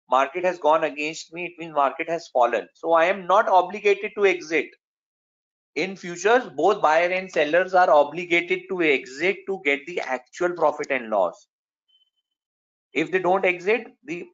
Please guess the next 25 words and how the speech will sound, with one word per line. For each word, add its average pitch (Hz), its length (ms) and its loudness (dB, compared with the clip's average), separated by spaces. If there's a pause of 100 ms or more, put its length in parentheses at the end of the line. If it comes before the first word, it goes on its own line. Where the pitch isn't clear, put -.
(160)
notional 160 420 -2
profit 180 360 2
and 175 180 -2
loss 160 240 4
can 165 240 -6
increase 147 460 -12
and 147 160 -6
decrease 123 420 -10
anytime. 117 460 -8 (600)
But 165 320 0 (1040)
if 226 320 0 (720)
as 139 200 2
a 156 60 2
buyer 139 360 4
of 165 160 0
an 156 100 -4
option, 151 640 -4
your 139 520 2
position 156 420 -2
runs 151 300 0
into 151 260 -6
losses, 135 600 -2
you 170 280 -8
need 170 360 -10
not 175 480 2